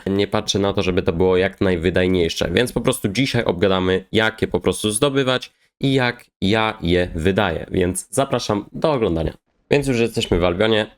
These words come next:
i tutaj mamy właśnie, jeżeli ktoś jeszcze nie wie, o czym ja gadam, bitewne kredyty, mam ich milion osiemset siedemdziesiąt pięć tysięcy pięćset dziewięćdziesiąt osiem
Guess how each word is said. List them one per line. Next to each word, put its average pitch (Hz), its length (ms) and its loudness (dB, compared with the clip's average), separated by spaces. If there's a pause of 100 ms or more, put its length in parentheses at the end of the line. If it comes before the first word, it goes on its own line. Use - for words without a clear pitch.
(140)
i 156 300 0 (200)
tutaj 104 200 0
mamy 90 280 2
właśnie, 82 360 0
jeżeli 80 280 0
ktoś - 260 0
jeszcze 85 220 0
nie 90 120 2
wie, 92 120 2
o 92 100 2
czym 98 260 0
ja 104 200 2
gadam, 127 440 0 (320)
bitewne 139 320 0
kredyty, 98 420 0
mam 90 220 0
ich - 320 -6
milion 101 380 0
osiemset 92 360 -2
siedemdziesiąt 85 460 -2
pięć 92 180 -2
tysięcy 107 400 -2
pięćset 95 360 -2
dziewięćdziesiąt 82 460 -2
osiem 123 300 0